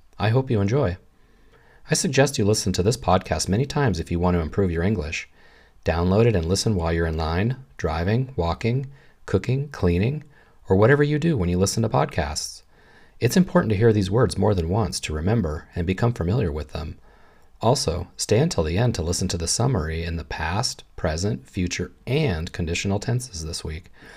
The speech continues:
And as always, please visit w w w dot oye justino dot com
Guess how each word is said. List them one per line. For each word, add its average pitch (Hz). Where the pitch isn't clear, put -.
And 104
as 107
always, 117
please 147
visit 95
w 82
w 82
w 107
dot 87
oye 87
justino 82
dot 80
com 101